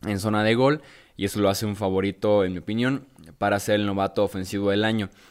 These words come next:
Novato defensivo del año tengo yo a Devin Bush, el linebacker de los Pittsburgh Steelers. Desde hace dos temporadas que los Steelers están buscando de manera urgente una, eh, opción en la posición de linebacker tras la lesión de Ryan Shazier,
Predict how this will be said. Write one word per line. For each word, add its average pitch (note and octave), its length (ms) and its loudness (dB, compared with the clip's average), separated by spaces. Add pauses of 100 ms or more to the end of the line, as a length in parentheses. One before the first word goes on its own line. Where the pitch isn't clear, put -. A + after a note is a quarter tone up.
(160)
Novato C3 380 0
defensivo B2+ 520 -2
del A#2+ 80 4
año A#2+ 200 -2
tengo A#2 260 -2
yo A2 160 2
a A2 80 2
Devin A2 300 0
Bush, A#2 300 0
el G2+ 140 -2
linebacker G2+ 560 -2
de G2 100 -2
los G2 200 -2
Pittsburgh G2+ 400 -2
Steelers. G#2 520 0 (920)
Desde A2 320 4
hace A#2 160 4
dos A#2+ 180 4
temporadas A2 640 2
que G#2 160 -4
los G#2 120 -2
Steelers G#2+ 420 -2
están G2+ 300 -6
buscando G#2 720 -2 (140)
de G2+ 160 -6
manera G2+ 320 0
urgente G#2 640 -2
una, G2 580 -4 (300)
eh, D2+ 240 -6
opción A2+ 460 4
en D3+ 80 4
la A2+ 140 2
posición - 320 4
de G#2+ 80 2
linebacker G#2+ 500 2
tras G2+ 260 0
la G#2 120 0
lesión G2 300 -4
de G2+ 80 -4
Ryan F#2+ 280 -4
Shazier, D3 560 -2